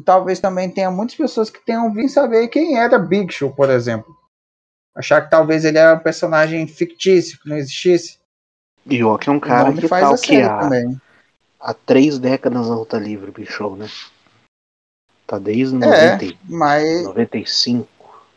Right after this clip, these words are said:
Speaker 2: noventa e três, eu não lembro agora. Mas,
Speaker 1: Pois é,
Speaker 2: enfim.
Speaker 1: muita plataforma também, muita plataforma também. Por exemplo, é, eu não sei os números de repetição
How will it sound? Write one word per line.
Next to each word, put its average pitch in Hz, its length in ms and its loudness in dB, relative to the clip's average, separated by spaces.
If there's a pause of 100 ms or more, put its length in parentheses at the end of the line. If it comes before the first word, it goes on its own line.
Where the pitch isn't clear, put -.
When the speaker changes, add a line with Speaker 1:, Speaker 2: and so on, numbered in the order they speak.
Speaker 2:
noventa 107 320 -10
e - 60 -18 (440)
três, 113 300 -2
eu 170 60 -8
não 196 100 -2
lembro 139 260 2
agora. 104 260 -6 (120)
Mas, - 100 -20 (800)
Speaker 1:
Pois 247 200 2
é, 226 400 6
Speaker 2:
enfim. 165 80 -2
Speaker 1:
muita 226 320 2
plataforma 233 680 2
também, 220 500 -4 (120)
muita 151 380 -2
plataforma 196 580 -2
também. 185 500 -4 (540)
Por 139 140 2
exemplo, 139 680 2 (320)
é, 135 480 4
eu 160 140 4
não 247 180 4
sei 240 280 2
os 370 220 -2
números 202 580 4
de 147 100 -4
repetição 147 880 0